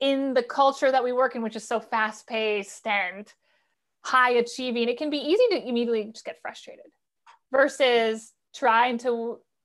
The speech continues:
sit back and say, "Okay, what are all of the reasons?" Um, and having, being able to actually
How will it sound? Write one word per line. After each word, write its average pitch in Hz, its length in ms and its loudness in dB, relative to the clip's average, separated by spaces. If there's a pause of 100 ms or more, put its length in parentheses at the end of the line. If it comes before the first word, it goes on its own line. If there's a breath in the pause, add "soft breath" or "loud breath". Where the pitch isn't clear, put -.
sit 370 260 -6
back 247 280 4
and 240 100 -6
say, 240 120 -2
"Okay, 233 160 -2
what 233 220 0
are 240 120 4
all 233 240 4
of 220 100 -4
the 220 100 -4
reasons?" 247 840 -6 (520)
Um, 226 640 0
and 240 180 -4
having, 233 600 -2
being 233 180 -4
able 233 200 -2
to 240 140 -10
actually 220 580 -4